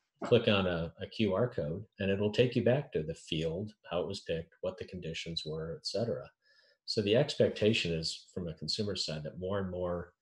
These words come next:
of that is open, that they can find that information and they value it, and they will pay more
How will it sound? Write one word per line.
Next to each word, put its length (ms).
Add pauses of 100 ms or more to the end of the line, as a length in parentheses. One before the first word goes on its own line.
(240)
of 100
that 220
is 200
open, 300
that 160
they 160 (140)
can 200
find 300
that 100
information 540
and 100
they 100
value 480
it, 120 (120)
and 120
they 100
will 240
pay 140
more 380